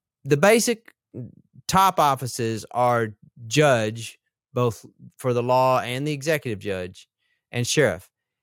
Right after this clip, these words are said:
In eighteen oh three, President Thomas Jefferson wanted to purchase New Orleans from Napoleon,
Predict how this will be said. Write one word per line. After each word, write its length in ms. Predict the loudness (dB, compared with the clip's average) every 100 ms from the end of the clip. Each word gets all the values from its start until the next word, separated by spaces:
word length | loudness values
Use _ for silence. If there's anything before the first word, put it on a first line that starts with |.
| -6
In 160 | 0 2
eighteen 400 | 2 0 -4 -2
oh 100 | -2
three, 640 | -4 -4 -2 -2 -4 -10 _ _ 0
President 380 | 2 2 -2
Thomas 320 | -6 -6 -6 -6
Jefferson 600 | -4 -4 -6 -8 -8 -10 _ _
wanted 300 | -2 0 0
to 60 | -2
purchase 560 | -4 -4 -4 -6 -10
New 160 | -8 -4
Orleans 380 | -2 -4 -6 -10
from 300 | -10 -8 -8
Napoleon, 720 | -8 -2 -2 -2 -4 -8 -12